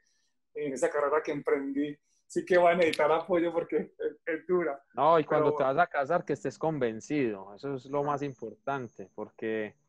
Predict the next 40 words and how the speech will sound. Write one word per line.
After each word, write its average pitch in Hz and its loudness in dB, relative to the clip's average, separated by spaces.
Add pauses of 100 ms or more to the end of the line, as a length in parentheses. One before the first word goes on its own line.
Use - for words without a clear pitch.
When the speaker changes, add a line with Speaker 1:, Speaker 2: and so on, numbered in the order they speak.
(600)
Speaker 2:
si 117 -16
usted 120 -6
se 135 -2
va, 151 2 (480)
se - -8
va, 139 0 (340)
se - -8
va 131 0
a 131 -4
casar 131 0
y 120 -2
a - 0
estar 117 -4
sometido, 131 -4
no, 107 -8
no, 95 -14
que 107 -16
usted 120 -6
se 147 0
la 131 2
goce. 160 0 (360)
Aparte, 127 -2
el 113 -6
matrimonio, 120 -4
Sebas, 139 0 (580)
no 139 -4
es 135 -2
estar 135 0
uno 139 -4
sometido 117 -2
a 120 2
los 113 -4
pensamientos 110 -8 (680)
de 104 -8
la 104 0
otra 127 -2
persona, 123 -4
sino 104 -10
que 117 -6
es - -10